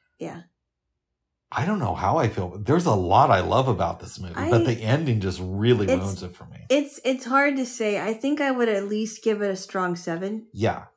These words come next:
Speaker 1: Because there's a lot of questions I have for this too, this movie too.
Speaker 2: But there's so much there to like as well.
Speaker 1: I know. So it's kind of, we're kind of in the middle with this.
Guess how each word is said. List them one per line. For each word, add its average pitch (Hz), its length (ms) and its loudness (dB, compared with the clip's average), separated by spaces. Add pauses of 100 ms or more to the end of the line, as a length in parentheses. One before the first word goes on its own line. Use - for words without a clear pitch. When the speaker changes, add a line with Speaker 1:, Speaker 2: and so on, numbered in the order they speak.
(120)
Speaker 1:
Because 208 540 0 (260)
there's 220 300 2
a 220 40 2
lot 202 200 0
of 190 80 -4
questions 175 340 -4
I 175 40 -4
have 160 180 -6
for 151 80 -10
this - 180 -8
too, - 240 -14 (280)
this 185 200 -8
movie 170 180 0
too. 170 240 -6 (140)
Speaker 2:
But 147 160 8
there's 120 200 4
so 165 200 6
much 139 220 2
there 110 160 4
to 90 80 -2
like 95 340 0
as 85 140 -12
well. 208 180 -4
Speaker 1:
I - 20 2
know. 226 640 2 (120)
So 240 200 0
it's 240 140 4
kind 311 280 4
of, 294 200 6
we're 220 100 2
kind 339 280 2
of 330 60 0
in 262 120 4
the 226 60 2
middle 208 280 4
with 175 160 0
this. 160 320 -6